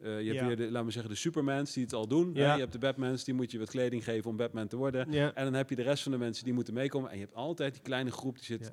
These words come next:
Speaker 2: Ja.
Speaker 1: ja, die zit, die, die zegt van, "Ja, dat wordt toch niks. En, oh, dit is weer het zoveelste idee en bla, bla, bla." Oké, maar wat hebben we dus nu, eh, gedaan? We hebben gezegd, "Nou, laten we eens aan onze klanten vragen. Wie zou, wie zou ons nou willen aanbevelen?"
Speaker 2: Oh, ja.
Speaker 1: En alle verkopers zijn ook daadwerkelijk naar de klanten gegaan en zeggen,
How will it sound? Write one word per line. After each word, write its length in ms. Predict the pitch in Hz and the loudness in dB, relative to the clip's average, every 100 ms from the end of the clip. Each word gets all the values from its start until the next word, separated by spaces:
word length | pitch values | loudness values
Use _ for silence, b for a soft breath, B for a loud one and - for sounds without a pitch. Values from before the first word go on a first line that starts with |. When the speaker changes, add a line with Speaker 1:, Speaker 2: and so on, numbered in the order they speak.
| 143 | -10
Speaker 2:
Ja. 60 | 107 | -10
Speaker 1:
ja, 40 | |
die 100 | 98 | -8
zit, 220 | 92 113 | -8 -6
die, 200 | 110 107 | -6 -6
die 100 | 120 | -8
zegt 140 | 104 90 | -12 -12
van, 100 | 98 | -12
"Ja, 220 | 87 80 | -12 -14
dat 100 | 98 | -12
wordt 180 | 98 - | -12 -8
toch 200 | 143 - | -8 -6
niks. 360 | 113 101 107 98 | -8 -8 -10 -12
En, 160 | 101 | -10
oh, 200 | 110 113 | -8 -6
dit 180 | 113 110 | -6 -8
is 60 | 120 | -6
weer 100 | 120 | -6
het 100 | - | -2
zoveelste 540 | 143 139 135 120 - | -2 -2 -4 -8 -6
idee 440 | 135 113 127 123 | -6 -2 -2 0
en 80 | 120 | -2
bla, 180 | 117 107 | -2 -4
bla, 100 | 98 | -2
bla." 240 | 110 160 B B B B B - | -2 -2 B B B B B -10
Oké, 300 | 139 104 85 B B B - | -2 -2 -2 B B B 0
maar 160 | 135 | 2
wat 140 | 156 165 | 4 6
hebben 220 | 165 151 | 4 4
we 60 | |
dus 160 | 143 135 | 2 4
nu, 260 | 151 139 - | 6 6 2
eh, 240 | 127 120 113 | -2 0 -2
gedaan? 340 | 131 147 120 | -2 0 0
We 60 | 135 | 2
hebben 180 | 156 143 | 2 0
gezegd, 240 | - 135 | -4 -4
"Nou, 120 | 180 | 0
laten 240 | 160 170 175 | 2 2 0
we 60 | |
eens 100 | 165 | 0
aan 60 | 151 | 2
onze 140 | 139 | 2
klanten 300 | - 226 202 | 2 0 0
vragen. 360 | 123 104 98 131 | 2 2 2 2
Wie 100 | 160 | 0
zou, 280 | 160 135 131 - | 2 2 0 -4
wie 160 | 151 | -4
zou 280 | 165 190 165 | 2 4 6
ons 180 | 185 175 | 4 4
nou 140 | 165 | 4
willen 160 | 160 165 | 4 4
aanbevelen?" 600 | 196 226 156 101 90 80 - _ _ _ - | 2 0 0 0 -2 -6 -16 _ _ _ -10
Speaker 2:
Oh, 260 | 131 143 | -6 -4
ja. 140 | 107 - _ _ _ _ _ | -6 -10 _ _ _ _ _
Speaker 1:
En 160 | 170 - | -2 2
alle 180 | 170 139 | 2 2
verkopers 640 | 175 202 113 101 127 139 | 2 2 2 0 0 -2
zijn 160 | 143 127 | -2 -2
ook 140 | 117 | -2
daadwerkelijk 380 | 113 107 143 117 | -2 0 0 -2
naar 100 | 110 | -4
de 60 | |
klanten 240 | 175 190 139 | -2 -2 -2
gegaan 140 | 98 | -4
en 60 | 113 | -4
zeggen, 200 | 143 | -8